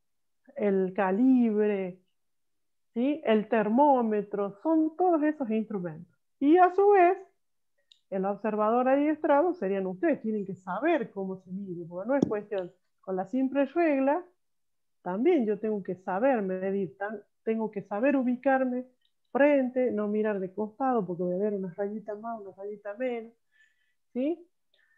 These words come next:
Por eso hablamos de un observador adiestrado, que sepa usar el instrumento e interpretar esa medida. Y vamos a hablar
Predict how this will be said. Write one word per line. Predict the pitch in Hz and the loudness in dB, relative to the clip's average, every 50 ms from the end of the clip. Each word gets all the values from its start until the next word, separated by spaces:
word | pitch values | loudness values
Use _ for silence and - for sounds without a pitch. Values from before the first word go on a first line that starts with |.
| _ _ _ _ _ | _ _ _ _ _
Por | - 254 254 | -2 0 0
eso | 262 254 285 | 0 2 2
hablamos | 262 247 254 254 247 247 269 285 | 2 4 4 4 2 2 0 0
de | 247 226 | -2 -2
un | 202 208 | -2 -2
observador | 208 208 208 - 220 214 214 208 214 226 233 262 320 - - _ - | -2 -4 -4 -4 -4 -2 0 0 0 2 0 0 -2 -4 -10 _ -2
adiestrado, | 233 233 240 240 240 220 220 226 226 220 214 214 - 208 196 175 165 165 165 170 _ _ _ _ _ _ _ | 2 2 2 2 2 0 0 0 0 -2 -2 -4 -6 -4 -4 -4 -4 -8 -12 -18 _ _ _ _ _ _ _
que | - 220 208 | -2 -2 -2
sepa | 208 - - 311 302 285 285 - 240 | -2 -2 -2 0 0 0 -2 -2 -2
usar | 220 214 202 - - 214 220 226 | -2 -2 -2 -4 -6 -6 -4 -4
el | - - 185 185 | -4 -4 -4 -4
instrumento | 220 214 - 269 277 262 254 247 254 254 247 285 - - | -4 -4 -4 -2 -2 0 0 0 -2 -2 -2 -4 -4 -2
e | - 202 | -4 -4
interpretar | 214 240 254 247 247 208 180 - 208 214 214 - 226 226 220 | -2 -2 -4 -4 -6 -8 -10 -8 -8 -6 -4 -4 -4 -2 -4
esa | 208 - - 196 185 185 - - | -4 -6 -8 -10 -10 -10 -10 -10
medida. | 180 185 185 180 175 185 170 170 165 151 139 _ _ _ _ _ _ _ _ _ _ _ _ _ _ _ _ _ _ _ _ _ _ _ _ _ _ _ _ _ _ _ _ _ _ _ _ _ _ _ _ _ _ _ _ _ _ _ _ _ - - _ _ _ _ _ _ _ _ _ _ _ _ _ _ _ - | -10 -8 -8 -6 -6 -6 -6 -6 -6 -8 -12 _ _ _ _ _ _ _ _ _ _ _ _ _ _ _ _ _ _ _ _ _ _ _ _ _ _ _ _ _ _ _ _ _ _ _ _ _ _ _ _ _ _ _ _ _ _ _ _ _ -20 -20 _ _ _ _ _ _ _ _ _ _ _ _ _ _ _ 0
Y | 302 | 4
vamos | 339 427 440 392 302 | 4 6 6 6 6
a | 302 302 | 8 8
hablar | 311 330 339 359 381 381 381 - | 8 10 8 8 8 6 2 -6